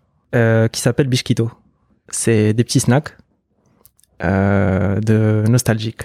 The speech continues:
Dans quel sens ? Des, des petits snacks, un peu comme des Mars, des Kit Kat, euh, des sneakers et tout, mais, mais qu'on a au Maroc et qui existent depuis longtemps. Et du coup, qui sont assez ch-,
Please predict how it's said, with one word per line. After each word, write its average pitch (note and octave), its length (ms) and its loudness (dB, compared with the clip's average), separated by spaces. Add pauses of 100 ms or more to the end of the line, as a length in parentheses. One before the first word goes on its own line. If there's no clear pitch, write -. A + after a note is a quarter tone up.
(640)
Dans A#2 120 0
quel A2+ 200 -2
sens ? - 260 0
Des, A2 320 2
des A#2 100 0
petits - 220 -4
snacks, B2 280 0
un C3+ 100 0
peu G#3 80 2
comme E3 160 0
des A#2 100 2
Mars, A#2+ 420 2
des A#2 120 -2
Kit B2 100 -6
Kat, B2 460 0 (160)
euh, G#2+ 180 -2
des A2+ 100 -2
sneakers A#2 460 0
et A2+ 60 -2
tout, F3 180 0 (720)
mais, A2+ 440 4
mais A#2 80 0
qu'on C3 160 0
a C#3+ 40 2
au C#3+ 100 4
Maroc A2+ 360 -2 (240)
et B2+ 60 0
qui - 100 -2
existent B2 300 -2
depuis B2 160 0
longtemps. D3+ 380 0 (360)
Et A#2+ 60 -4
du A#2 80 -4
coup, F3+ 100 2
qui - 120 -4
sont A2 140 0
assez C3+ 280 2
ch-, - 260 -2